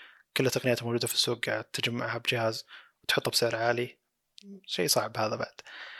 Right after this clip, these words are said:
إن ارتفاع السعر ذا غير مقبول عند ناس كثير.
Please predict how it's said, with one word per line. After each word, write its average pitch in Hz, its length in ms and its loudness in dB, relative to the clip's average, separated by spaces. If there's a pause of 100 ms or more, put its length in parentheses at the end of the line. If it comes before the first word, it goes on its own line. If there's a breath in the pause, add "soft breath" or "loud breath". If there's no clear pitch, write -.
(420 loud breath)
إن 120 100 2
ارتفاع 113 280 4
السعر 113 260 4
ذا 113 220 4 (140)
غير 117 140 2
مقبول 110 300 -4
عند 107 160 -10
ناس 107 140 -4
كثير. - 340 -10